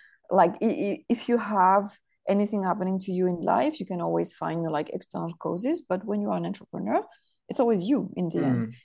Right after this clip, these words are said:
Speaker 1: It's because you, uh, you didn't, you know, like, choose the right partners, you didn't choose the right investors, you didn't ch-,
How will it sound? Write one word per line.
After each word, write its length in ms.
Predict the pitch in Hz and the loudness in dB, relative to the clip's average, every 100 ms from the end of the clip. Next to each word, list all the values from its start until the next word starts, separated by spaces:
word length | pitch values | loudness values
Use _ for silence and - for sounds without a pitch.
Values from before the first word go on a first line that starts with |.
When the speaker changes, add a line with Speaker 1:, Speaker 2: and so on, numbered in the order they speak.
| _ | _
Speaker 1:
It's 160 | 185 - | -10 -6
because 380 | 180 - 185 180 | -8 -2 -2 -2
you, 320 | 165 170 170 | -4 -2 0
uh, 140 | 165 165 - _ - | 0 -2 -8 _ -2
you 80 | |
didn't, 580 | 165 185 180 175 170 170 - _ _ - | 0 2 2 0 0 -4 -10 _ _ -4
you 100 | 175 | 0
know, 100 | 160 | 2
like, 180 | 160 | 0
choose 300 | - - 185 | -2 -2 -2
the 100 | 185 | 0
right 260 | 165 160 175 | 2 2 4
partners, 360 | 220 226 294 285 | 2 2 0 -2
you 100 | 175 | -4
didn't 160 | 170 170 | -4 -6
choose 160 | - | -8
the 100 | - | -4
right 240 | 165 151 175 | 0 0 0
investors, 680 | 156 160 196 - 254 254 254 | -4 -4 -4 -2 0 0 -2
you 100 | 175 | -2
didn't 360 | 175 165 165 165 _ _ | -2 -2 -6 -8 _ _
ch-, 140 | - | -18